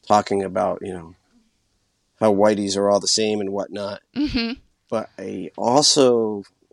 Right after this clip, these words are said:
Speaker 1: in talking about racism and such, used the word colored people.
Speaker 2: I caught that too.
Speaker 1: I think someone needs to tell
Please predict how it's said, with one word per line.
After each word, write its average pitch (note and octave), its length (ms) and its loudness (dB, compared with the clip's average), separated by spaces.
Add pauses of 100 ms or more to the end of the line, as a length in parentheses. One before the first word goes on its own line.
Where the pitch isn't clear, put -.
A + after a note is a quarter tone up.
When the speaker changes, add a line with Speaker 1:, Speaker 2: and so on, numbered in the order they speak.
(1300)
Speaker 1:
in G2 540 -2 (120)
talking A2+ 400 0
about F#2+ 240 -4
racism G#2+ 500 -2
and F#2 140 -10
such, - 360 -6 (160)
used G#2+ 380 -8
the A2+ 100 -4
word F#2+ 380 -4 (160)
colored A2 540 0
people. - 500 -14 (500)
Speaker 2:
I F#4+ 240 -4
caught F4+ 260 -4
that D4+ 220 0
too. F4 360 -4
Speaker 1:
I - 20 -6
think A#2 280 4
someone G2+ 320 4
needs F#2+ 260 -2
to - 120 -10
tell G2 640 -2